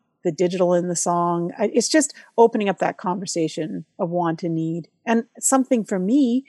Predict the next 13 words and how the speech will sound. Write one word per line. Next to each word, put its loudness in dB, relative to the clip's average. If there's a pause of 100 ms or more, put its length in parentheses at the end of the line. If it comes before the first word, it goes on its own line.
(380)
with 0
want 0
and 0
need -2
lately 0
has 0
been -2 (800)
thinking 8
about 6 (880)
concepts 4
of 4
success -4 (400)
and -2